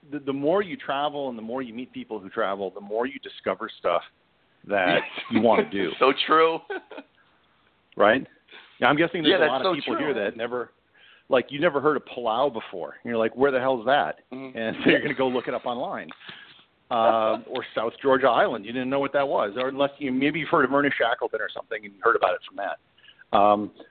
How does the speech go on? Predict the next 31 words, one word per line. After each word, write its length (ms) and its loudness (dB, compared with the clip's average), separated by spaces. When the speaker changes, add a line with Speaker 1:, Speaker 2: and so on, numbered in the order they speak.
Speaker 1:
I'd 160 4
love 260 2
to 80 -20
do, 260 -10
like, 200 -6
the, 260 -6
the 60 -12
Trans-Mongolian 840 -8
Railway. 340 -8
Start 200 0
in 120 -8
Saint 180 -6
Petersburg 640 0
and, 400 0
uh, 360 4
go 100 6
to 80 -2
Beijing 500 -2
or 140 -10
something. 400 -12
Um, 540 2
I'd 140 2
love 240 4
to 40 -6
do, 380 -4
like, 160 -4
a, 260 -4
a 40 0
river 260 0
cruise 320 -6
up 100 -4